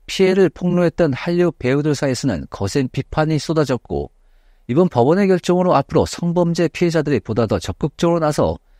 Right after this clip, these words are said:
가해자의 책임을 묻기 더 힘들어질 것이라는 지적까지 나왔습니다.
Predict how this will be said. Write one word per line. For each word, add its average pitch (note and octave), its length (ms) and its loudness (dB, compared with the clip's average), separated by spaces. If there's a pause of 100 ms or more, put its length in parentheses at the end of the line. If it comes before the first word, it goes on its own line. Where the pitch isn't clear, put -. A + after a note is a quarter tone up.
(180)
가해자의 A2 680 0
책임을 F3+ 520 -2
묻기 E3 300 -2
더 D3+ 140 2
힘들어질 F3+ 560 0
것이라는 C#3+ 480 0
지적까지 A2 680 0
나왔습니다. D#2+ 800 -4